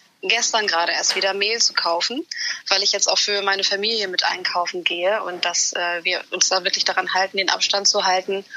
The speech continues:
und dann diese klassische Tütenübergabe an der Tür machen. Aber es gab einfach auch da kein Mehl mehr. Ich weiß nicht, ob die Leute jetzt anfangen, Brot zu backen. Mein Tipp ist eher Pizza, glaub ich,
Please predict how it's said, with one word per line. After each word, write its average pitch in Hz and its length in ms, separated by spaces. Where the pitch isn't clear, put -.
und 185 200
dann 180 160
diese 185 200
klassische 190 500
Tütenübergabe 180 800
an 175 120
der 170 140
Tür 214 240
machen. 214 380
Aber 196 320
es - 140
gab 175 240
einfach 170 260
auch - 160
da 170 260
kein 175 280
Mehl 196 220
mehr. 160 280
Ich - 120
weiß 190 120
nicht, 196 100
ob - 60
die 196 80
Leute 185 240
jetzt 180 140
anfangen, 185 300
Brot 202 220
zu - 100
backen. 196 320
Mein 190 280
Tipp - 240
ist - 200
eher 170 120
Pizza, 202 380
glaub 196 260
ich, 214 220